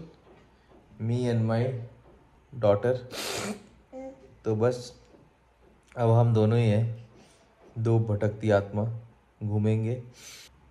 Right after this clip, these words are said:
As usual, time है ग्यारह बजे और अभी मैं पानी पीऊँगा और पानी पी के उसके बाद में शुतु को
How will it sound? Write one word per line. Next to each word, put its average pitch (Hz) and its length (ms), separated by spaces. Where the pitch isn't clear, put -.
As 139 140
usual, 135 500
time 113 200
है 113 180
ग्यारह 101 260
बजे 107 320
और 104 420
अभी 104 260
मैं 101 460
पानी 110 220
पीऊँगा 113 540
और 104 340
पानी 113 280
पी 113 160
के 113 480
उसके 104 300
बाद 104 300
में 104 300
शुतु 101 280
को 98 540